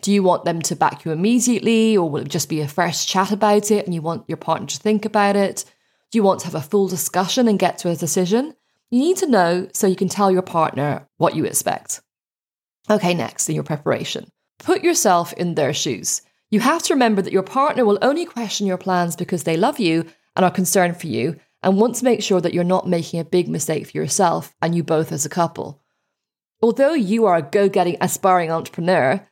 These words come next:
they may not be, and they may not get this drive you have to fulfill your potential or find fulfillment or to do good in the world using your passions and talents.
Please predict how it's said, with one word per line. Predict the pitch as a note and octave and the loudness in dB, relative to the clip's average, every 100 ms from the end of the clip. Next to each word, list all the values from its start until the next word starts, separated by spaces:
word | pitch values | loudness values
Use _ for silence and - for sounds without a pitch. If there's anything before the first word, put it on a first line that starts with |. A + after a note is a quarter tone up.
| _ - | _ -6
they | A#3+ | -4
may | D#4+ | -2
not | C#4+ D4+ - | 0 0 0
be, | F3 A#2 - - | 0 -2 -4 0
and | G3+ | 2
they | A3 | 4
may | B3 | 2
not | D#4+ - | 0 0
get | D4 - | -2 -2
this | A3+ - | -4 -4
drive | F3+ F#3+ A#3+ G#3+ | 0 2 2 2
you | G3+ | -2
have | F3+ A#3 B3 F#3+ | 0 -2 -2 -4
to | |
fulfill | F#3 - A3 G3+ | -10 -2 0 2
your | G3+ | 0
potential | F#3+ G#3+ A3+ G#3+ G#3+ F3+ | 0 0 0 0 0 2
or | D#3+ D3+ | 0 -2
find | G#3 G#3+ G#3 | 0 2 0
fulfillment | G#3+ - A3+ G#3 E3 D#3+ | -2 0 2 2 -2 -6
or | |
to | D#3 | -8
do | - F#3+ | -2 -2
good | C#3+ A#3 | 2 2
in | B3 | 2
the | G3 | -2
world | D#3+ D#3 D#3+ - - _ _ - | -2 -4 -4 -8 -12 _ _ 0
using | G3 A#3 G3+ G#3+ | 2 4 4 4
your | G3 | 4
passions | F#3+ G3+ - G3+ F#3+ | 0 -4 -2 0 0
and | F#3+ | 0
talents. | A3 A#3 - - | 0 0 -2 -6